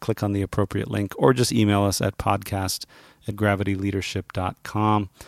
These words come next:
We're starting to book those events for twenty twenty and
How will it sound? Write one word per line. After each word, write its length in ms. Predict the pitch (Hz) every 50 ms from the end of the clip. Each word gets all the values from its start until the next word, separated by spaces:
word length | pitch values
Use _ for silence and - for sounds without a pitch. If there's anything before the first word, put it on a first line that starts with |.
| - - - _ _ _
We're 80 | - 104
starting 320 | - - 110 104 101 98
to 60 | 98 95
book 240 | 95 101 - -
those 320 | - 101 98 95 95 90 -
events 400 | - 101 - 98 95 95 - -
for 400 | - - - 98 98 95 95 92
twenty 300 | - - - 101 95 90
twenty 400 | - - - 113 120 131 156 - - - -
and 480 | 104 95 95 95 95 95 92 90 -